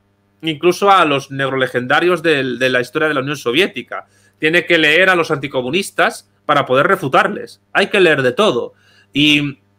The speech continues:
y, esa, y además nosotros tenemos que hacer un esfuerzo triple, porque el marxismo en las univer-, en, en el ámbito académico universitario brilla por su ausencia. Lo que nos encontramos es, a nivel económico, aus-,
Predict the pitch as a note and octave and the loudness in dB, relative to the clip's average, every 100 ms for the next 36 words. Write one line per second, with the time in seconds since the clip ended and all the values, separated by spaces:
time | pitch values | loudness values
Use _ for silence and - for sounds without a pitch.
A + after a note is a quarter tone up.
0 | _ _ _ _ D#3 D#3 E3+ - D#3+ C#3+ | _ _ _ _ -4 -2 -2 -4 -4 -2
1 | D3 C#3+ F3+ G#3 E3+ D3+ F#3+ G3 F#3+ G3+ | 0 2 0 0 -2 -2 0 -2 -2 -4
2 | D3+ D#3+ E3+ D#3+ E3+ F3 D#3 D3+ F3+ F#3 | -4 -4 -4 -2 0 0 -2 -2 -2 0
3 | C#3+ E3+ A3 - A2 - _ _ _ _ | -2 -2 -4 -6 -10 -12 _ _ _ _
4 | _ _ _ _ C3+ C#3 C#3+ B2 A#2+ - | _ _ _ _ -6 -4 -2 0 0 0
5 | G#3 G3+ E3 G3+ - _ _ C3+ C#3 A#2+ | -2 -2 -4 -6 -8 _ _ -2 -2 -2
6 | A#2 A2+ A#2+ A#2 A2+ A#2+ A#2+ B2 E3 G#3+ | -4 -2 0 -2 -2 0 2 2 0 0
7 | G#3+ - E3+ E3+ D#3+ D3+ C#3 B2+ A#2+ - | 0 2 2 2 0 -2 0 0 -2 -2
8 | A2+ C3+ C#3 E3 G3 _ _ _ A#2+ C#3 | -2 0 2 0 -2 _ _ _ -10 -2
9 | D#3+ G#3 G3 - - - A2+ - B2+ A2 | 0 2 0 -2 -4 -4 -8 -2 -2 -2
10 | - G#2+ - _ _ _ _ - C3+ E3 | -6 -16 -18 _ _ _ _ -4 -2 0
11 | C3+ C3+ - F3+ - F#3 F3 D#3+ A#2+ - | -2 -2 -2 0 2 2 2 0 -2 -2
12 | C3 C#3 A3+ G3 D#3 B2+ A#2+ A#2 G2+ - | 0 2 2 2 0 -2 -4 -8 -8 -4
13 | A#2 - | -4 -4